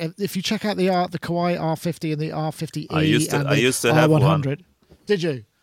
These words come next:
Speaker 2: I used to have one. I loved it. It sounded so amazing. And
Speaker 1: Yeah.
Speaker 2: by the way, the R one hundred, which was its bigger brother with the multiple outs and, and everything, sounded, sounded better, but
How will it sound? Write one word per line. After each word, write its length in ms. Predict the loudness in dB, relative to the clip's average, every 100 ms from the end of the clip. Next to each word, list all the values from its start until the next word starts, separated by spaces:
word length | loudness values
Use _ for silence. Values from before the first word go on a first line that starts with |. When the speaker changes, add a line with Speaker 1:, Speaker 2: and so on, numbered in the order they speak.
| _
Speaker 2:
I 100 | -2
used 260 | 0 0 0
to 100 | 0
have 240 | 0 -2
one. 220 | -4 -6
I 100 | -6
loved 400 | -6 -2 -2 -2
it. 140 | -10 -12 -10
It 180 | -8 -8
sounded 560 | -10 -4 -2 -2 -6 -8
so 340 | -6 -2 -2
amazing. 520 | -2 -4 -6 -8 -14 -16 _ -8
And 140 | 0
Speaker 1:
Yeah. 60 | 2
Speaker 2:
by 120 | 4
the 100 | 2
way, 220 | 2 0
the 200 | 0 0
R 200 | 2 2
one 240 | 2 0 0
hundred, 560 | 0 -2 0 -2 -4 -10 _ _
which 200 | -6 -4
was 200 | -6 -6
its 180 | -8 -12
bigger 560 | -2 0 2 0 0 -2
brother 600 | 0 2 2 -2 -4 -6
with 220 | -6 -4
the 80 | -2
multiple 560 | -2 -4 -6 -8 -4 0
outs 380 | 0 0 -4
and, 220 | -8 -8 -10
and 160 | -8 -4
everything, 480 | -4 -6 -8 -8 -10 _ _ -20 _ _ -12
sounded, 640 | -6 -2 0 -2 -4 -6 -10 _ _ _ _ _ _ -16
sounded 500 | -4 -2 -2 -6 -2
better, 320 | -4 -2 -8
but 160 | -8